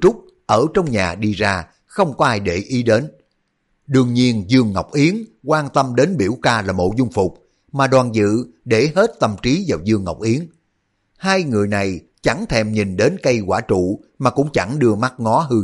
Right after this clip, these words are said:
Trúc lấy một lần. Hư Trúc từ đằng xa đi sau mọi người sang qua mé hữu, đứng bên sư bá Quyền Nạn.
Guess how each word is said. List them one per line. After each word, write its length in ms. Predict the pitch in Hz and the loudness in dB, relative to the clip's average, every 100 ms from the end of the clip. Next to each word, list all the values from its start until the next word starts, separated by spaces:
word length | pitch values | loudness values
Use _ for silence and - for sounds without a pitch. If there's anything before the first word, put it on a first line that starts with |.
| 85 | 0
Trúc 180 | 151 147 | -2 -2
lấy 120 | 151 | -4
một 160 | 98 | -2
lần. 200 | 92 82 71 _ _ _ _ _ _ _ | -2 -4 -6 _ _ _ _ _ _ _
Hư 220 | 156 123 - | 2 2 2
Trúc 200 | 220 - _ _ | 0 -2 _ _
từ 220 | 139 123 113 | 2 2 2
đằng 200 | 110 95 | -2 -2
xa 380 | 120 113 101 - - | -2 -2 -4 -8 -4
đi 160 | 180 160 | -2 -2
sau 240 | 180 165 | -2 -2
mọi 220 | 131 98 | 0 -2
người 380 | 110 101 92 85 - - | 0 -2 -2 -6 -10 -14
sang 400 | - 143 120 113 | -6 -4 -2 0
qua 220 | 107 98 | 0 0
mé 200 | 95 143 | -4 -4
hữu, 400 | 101 95 151 190 _ _ | -2 0 -2 -4 _ _
đứng 280 | 139 170 220 | -2 0 2
bên 180 | 113 95 | 2 2
sư 220 | - 113 | -2 -2
bá 220 | 95 113 | -2 -2
Quyền 300 | 175 113 85 | -2 -4 -2
Nạn. 260 | 87 82 | -4 -6